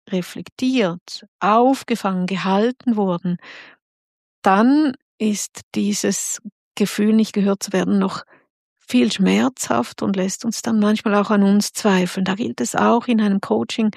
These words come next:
gut hinzuschauen. Und wir heilen dadurch, dass wir gehört werden. Das muss nicht dein Ex-Partner sein oder die Ex-Partnerin, wenn du mit einer Frau zusammen warst.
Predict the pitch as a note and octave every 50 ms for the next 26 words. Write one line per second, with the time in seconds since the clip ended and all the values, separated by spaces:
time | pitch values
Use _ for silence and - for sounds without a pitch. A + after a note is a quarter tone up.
0 | - - - - - - _ - - - C4 B3+ - - G3 A3+ A3+ A3+ - -
1 | A#3+ - - - F3 F3+ E3+ F3 F#3 F3+ F#3 F3+ _ _ _ _ _ _ _ _
2 | _ _ _ _ _ _ _ _ _ _ - - - - - - - - _ _
3 | _ _ _ _ _ _ - G#3 G3+ G#3+ A3+ C4 E4 F4+ - _ _ _ _ _
4 | _ _ _ _ _ _ _ - G#3+ G3+ F#3 F3 F#3+ F3+ F#3 F#3+ G3+ A3+ A#3+ B3
5 | A#3+ A3 F#3+ F3+ F3 F#3+ G3 - A3 A3 - - - - - F#3+ - - - G3
6 | G3 F#3+ F#3 E3+ F#3 F#3+ F#3 F#3 - - - F#3+ F3 - - - F#3 - _ _
7 | _ _ _ _ _ - - - - - F3+ F3 - F#3 F#3 A3 B3+ - - _
8 | - G3 F#3+ G#3 A#3 B3 - - - - - _ _ - G3+ F#3+ F#3 G3 G3 G3+
9 | G#3 - - - _ _ - G#3+ G#3+ - - - - - F#3+ F#3 F#3 - - G#3+
10 | - - F#3+ F#3 F3+ F3+ F#3 G3 G3 - _ - G#3+ - G3 - - - - -
11 | F3 E3+ - - G3+ F#3 F#3 F3 F3+ F3+ - _ _ _ _ - A3 F#3+ F3+ F#3+
12 | - - F#3 F#3+ F#3+ - - F3+ F3 F#3 G3+ G3 - - - - - - - -
13 | F#3+ - F3+ F3 F3+ F#3+ G3 F#3 F3+ F#3 F#3 - - - - -